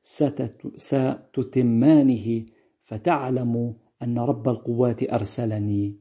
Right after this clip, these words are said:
إليكم". بهالآيات الله هو بيغار على بيته، هو يلي بده يتممه وهو بده يبنيه.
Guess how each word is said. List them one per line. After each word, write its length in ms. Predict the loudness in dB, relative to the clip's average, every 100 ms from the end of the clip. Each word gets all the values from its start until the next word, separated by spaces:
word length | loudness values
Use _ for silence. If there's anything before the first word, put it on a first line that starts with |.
| _
إليكم". 640 | -2 0 0 -2 -6 -8 -12 _ _ _ _ _ _ _ _ _ _ _ _ _ _ _ _ _ _ _ _ _ _ _ -6
بهالآيات 800 | 0 2 2 2 4 4 2 -4 -20 -10
الله 560 | -6 -2 0 0 -4 -8 _ _
هو 320 | 0 2 4 4 4 2 -2
بيغار 420 | -4 0 2 2
على 260 | 2 0 2
بيته، 540 | 2 2 2 0 -2 -10 -12
هو 480 | 0 2 4 6 6
يلي 460 | 6 4 4 2
بده 360 | 0 -2 -2 -2
يتممه 720 | 0 0 2 2 2 0 -2 -4
وهو 280 | -4 0 0
بده 360 | 0 -2 0 0
يبنيه. 540 | 0 4 4 4 0